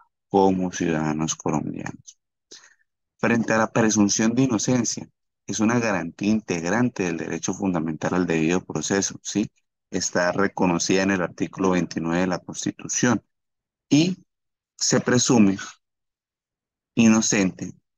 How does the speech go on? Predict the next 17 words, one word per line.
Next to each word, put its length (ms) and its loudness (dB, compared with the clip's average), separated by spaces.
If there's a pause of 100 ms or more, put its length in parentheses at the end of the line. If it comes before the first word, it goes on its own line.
toda 280 0
persona 520 0
mientras 460 -4
no 140 -2
se 140 -2
le 60 0
haya 220 0
declarado 500 -2
judicialmente 720 -4
culpable. 560 -2 (640)
Aunque 260 -6
a 80 2
veces 220 0
nos 160 2
encontramos 600 -4
en 120 0
procesos 600 -4